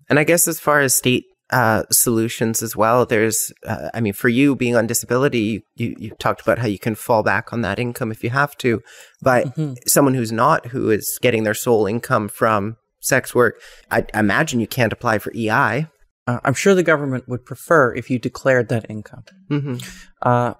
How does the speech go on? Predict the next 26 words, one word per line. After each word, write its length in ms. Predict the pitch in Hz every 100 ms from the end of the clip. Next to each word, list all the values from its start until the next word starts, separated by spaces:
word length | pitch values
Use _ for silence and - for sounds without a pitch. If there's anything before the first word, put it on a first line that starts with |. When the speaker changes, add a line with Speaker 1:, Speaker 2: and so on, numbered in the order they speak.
| _
Speaker 2:
but 160 | 139 135
I'm 180 | 151 165
not 300 | 165 156 -
sure 800 | - 160 160 160 151 151 147 _ _ _
if 300 | 139 143 -
it's 200 | 139 -
a 40 | 123
good 320 | 110 143 151
idea 600 | 143 131 127 139 139 135 -
to 180 | - 117
do 400 | 107 123 151 196
that. 340 | 214 240 277 285 _ _ _ _ _ _ _ _ _ _ -
Speaker 1:
From 140 | 120
a 60 | 95
safety 340 | 107 113 156
Speaker 2:
Uh, 20 |
from 440 | 156 170 170 139 185
a 40 |
Speaker 1:
standpoint? 220 | 190 135 123
Speaker 2:
safety 360 | 143 160 175
standpoint, 640 | 170 180 180 - 190 185 180 _ -
um, 380 | 127 127 123 123 _ _ _ _
yeah, 280 | 143 131 - -
that's 220 | 190 -
complicated. 720 | 190 165 - - 110 - - _ _ _
That's, 340 | 123 127 -